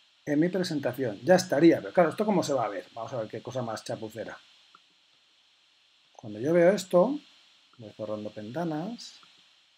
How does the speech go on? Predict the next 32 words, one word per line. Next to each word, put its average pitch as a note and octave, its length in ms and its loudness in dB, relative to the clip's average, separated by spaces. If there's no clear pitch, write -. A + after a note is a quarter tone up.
Fijaros, B2+ 240 -6
me G#2 80 -8
aparece B2+ 280 -6
aquí D3+ 600 2
el D3 220 2
botón C#3+ 440 -2
arriba. E3+ 1040 8
No F#3+ 180 6
me G3+ 100 8
convenzo, D3+ 440 6
me B2+ 120 -2
quedaría D#3+ 320 10
bonito F#3 320 6
si D#3+ 120 2
yo D#3+ 120 6
pusiera D#3 300 4
esto - 180 -2
aquí, G3+ 300 2
pero C3+ 240 4
bueno, C3+ 260 4
vamos F3+ 220 0
a F3+ 40 6
hacerlo D#3 760 6
a D#3+ 100 0
mi E3 120 4
manera. C3+ 440 2
¿Cómo G3+ 220 6
lo G#3 100 12
hago? F#3+ 320 8
Pues G#2 160 -8
pongo C#3+ 420 2
esta, B2+ 340 -4